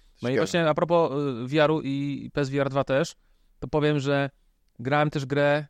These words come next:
Speaker 1: gram teraz też grę Vertigo dwa i to jest jedna z najlepszych gier V R zeszłego roku. Została bardzo dużo nagród, zwłaszcza w branżowych pismach.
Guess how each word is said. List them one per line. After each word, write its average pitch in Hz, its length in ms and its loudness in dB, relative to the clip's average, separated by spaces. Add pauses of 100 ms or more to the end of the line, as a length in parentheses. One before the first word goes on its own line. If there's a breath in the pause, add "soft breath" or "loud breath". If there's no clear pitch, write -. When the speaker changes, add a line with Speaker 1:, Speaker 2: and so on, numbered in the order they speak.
(240)
Speaker 1:
gram 139 160 0
teraz 151 180 -2
też 139 140 -10
grę 143 120 0
Vertigo 139 400 -2
dwa 127 320 2
i 160 60 0
to 151 100 -4
jest 139 120 -6
jedna 147 160 -2
z 131 60 -4
najlepszych 143 320 -4
gier 139 260 2 (460)
V 123 260 0
R 147 80 6
zeszłego 139 260 -2
roku. 123 260 0
Została 123 340 0
bardzo 120 220 -2
dużo 120 160 -2
nagród, 120 340 -2 (520)
zwłaszcza 131 300 0
w - 20 -8
branżowych 123 420 2
pismach. 123 440 -2